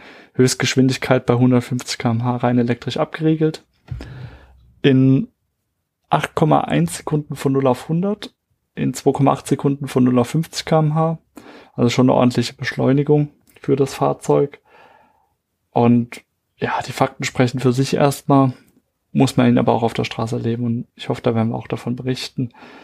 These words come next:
Auf jeden Fall hat Corsa si-, ähm, Opel sich das richtige Fahrzeug meiner Meinung nach rausgesucht mit dem Corsa, um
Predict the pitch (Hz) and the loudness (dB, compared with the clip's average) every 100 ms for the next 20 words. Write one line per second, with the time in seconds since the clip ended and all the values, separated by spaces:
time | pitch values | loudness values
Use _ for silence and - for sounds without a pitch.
0 | - _ _ 160 - 143 147 143 147 147 | -20 _ _ -4 0 2 2 2 2 2
1 | - - - 147 - - 139 139 131 135 | 0 -6 -6 -6 -6 0 2 4 2 2
2 | 139 - 131 123 120 117 _ 147 147 127 | -2 -2 0 2 2 -2 _ 2 4 2
3 | 123 - - - 139 - 127 123 123 127 | 0 -4 -6 -2 -2 0 -2 0 -2 -2
4 | - 120 117 117 120 117 117 - 120 - | -4 -2 0 0 0 -2 -2 -2 -4 -2
5 | 123 120 135 127 123 - 123 123 123 120 | -4 -4 -6 -4 -4 -2 -2 0 -2 -4
6 | - - _ _ _ 131 127 135 | -12 -20 _ _ _ 2 2 0